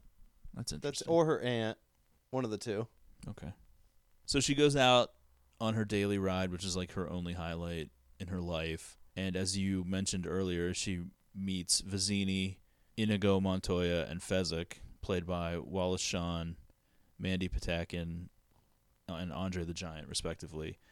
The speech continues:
Speaker 2: <laughs> The funny thing about Mandy Patinkin for me was I knew him from this movie and then nothing else until I saw the show Homeland when that was first
Speaker 1: Yeah,
Speaker 2: on
Speaker 1: yeah,
Speaker 2: T V.
Speaker 1: he's on Homeland.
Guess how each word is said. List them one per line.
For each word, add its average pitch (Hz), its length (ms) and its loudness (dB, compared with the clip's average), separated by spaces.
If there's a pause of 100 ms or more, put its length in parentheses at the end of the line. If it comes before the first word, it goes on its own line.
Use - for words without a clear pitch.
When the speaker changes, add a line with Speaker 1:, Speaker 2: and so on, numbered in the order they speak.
(120)
Speaker 2:
<laughs> - 220 -2
The 151 100 2
funny 196 200 0
thing - 100 0
about 120 160 8
Mandy 123 280 4
Patinkin 117 520 2
for 113 120 -4
me 110 180 2
was 101 200 2 (400)
I 139 160 8
knew 151 220 6
him 156 100 2
from 147 280 4
this 139 180 0
movie 135 580 4
and 131 220 4
then 120 300 4
nothing 127 400 4
else 113 320 2
until 110 260 2
I 107 60 4
saw 110 200 2
the 107 120 0
show 101 240 0
Homeland 104 600 -2
when 113 120 -4
that 117 160 0
was 107 100 -4
first 123 160 6
Speaker 1:
Yeah, 104 120 12
Speaker 2:
on 95 80 6
Speaker 1:
yeah, 95 80 4
Speaker 2:
T 90 60 6
V. 110 60 2
Speaker 1:
he's 117 140 4
on 104 100 4
Homeland. 90 520 0